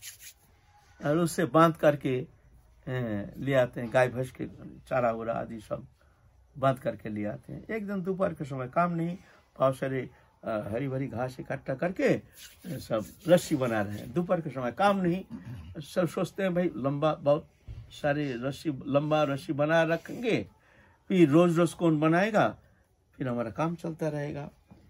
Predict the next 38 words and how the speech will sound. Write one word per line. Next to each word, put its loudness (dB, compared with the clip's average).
तो 2
रस्सी 0
बना 0
रहा, 2
रस्सी -2
बना -2
रहा, -4
रस्सी -8
बना -4
रहा, 0
और 2
इधर 4
फेंकते 0
जा 6
रहा 6
रस्सी। -2
अरे, 6
बकरी 4
आकर 6
के 0
हरी, 4
हरी 4
घास 4
की -4
गंध 2
मिल -2
गया -4
ना, -6
उसे -2
कुचुर -12
मुचुर, -4
कुचुर -10
मुचुर -8
करके -8
खाना -4
शुरू -4
कर -2
दिया। -6